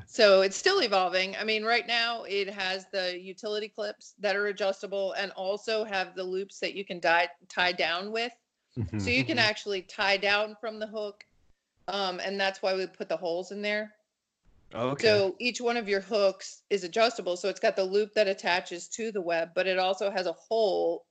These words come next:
Speaker 1: in the polymer, so you can
Speaker 2: Mm-hmm.
Speaker 1: tie down with that.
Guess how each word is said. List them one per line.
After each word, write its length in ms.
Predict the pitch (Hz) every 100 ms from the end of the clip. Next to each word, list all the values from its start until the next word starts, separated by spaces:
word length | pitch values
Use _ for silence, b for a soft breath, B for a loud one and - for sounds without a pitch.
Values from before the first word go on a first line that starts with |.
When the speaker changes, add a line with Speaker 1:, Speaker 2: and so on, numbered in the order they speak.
| -
Speaker 1:
in 340 | 196 190 190
the 400 | 180 170 170 170 -
polymer, 580 | 185 180 165 - - 185
so 220 | - 190
you 200 | 190 180
can 160 | 180 170
Speaker 2:
Mm-hmm. 80 |
Speaker 1:
tie 200 | 190 160 165
down 480 | 160 156 151 156 170 _
with 220 | 165 -
that. 240 | 151 -